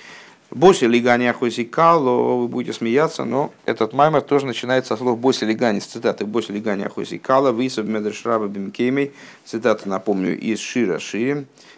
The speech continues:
песни песней. «Пришел я в сад мой, э, сестра моя невеста», написано в Мидреш Раба, э, м,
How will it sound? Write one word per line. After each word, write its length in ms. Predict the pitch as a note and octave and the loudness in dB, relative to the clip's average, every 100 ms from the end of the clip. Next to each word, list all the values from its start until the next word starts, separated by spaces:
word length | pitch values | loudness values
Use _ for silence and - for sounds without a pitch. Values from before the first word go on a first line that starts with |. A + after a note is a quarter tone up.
| _ | _
песни 320 | - A#2+ G#2 F2+ | -2 -2 -2 -6
песней. 520 | G2+ F2 - C3+ D#3+ - - - _ | -4 -4 -4 -6 -6 -18 -20 -20 _
«Пришел 380 | - A2+ B2+ B2+ | 4 4 6 4
я 220 | A2+ G#2 G2+ | 6 4 2
в 40 | |
сад 300 | - A2 A2 | 2 2 2
мой, 220 | F#2+ F2+ - - _ | 0 -4 -6 -16 _
э, 420 | - G#2 G2 F#2+ F#2+ - | -8 -6 -4 -6 -8 -10
сестра 360 | - - A#2 G#2+ | -12 -2 0 2
моя 220 | F#2 F2+ | 0 -4
невеста», 540 | F#2 A2+ D#3+ - C#3+ - - - _ _ _ _ _ _ | -4 -4 -4 -2 -6 -6 -20 -20 _ _ _ _ _ _
написано 500 | C3 B2 D#3 C#3+ A#2+ | 2 2 2 -2 -2
в 60 | G#2 | -2
Мидреш 340 | B2+ G#2+ A#2+ | -2 -2 -2
Раба, 340 | B2 D3 D3+ C#3+ _ _ - | 0 2 0 -2 _ _ -8
э, 380 | F2+ G#2 G2+ G2 | -2 2 2 0
м, 400 | - - G2+ G2+ | -8 -8 -6 -8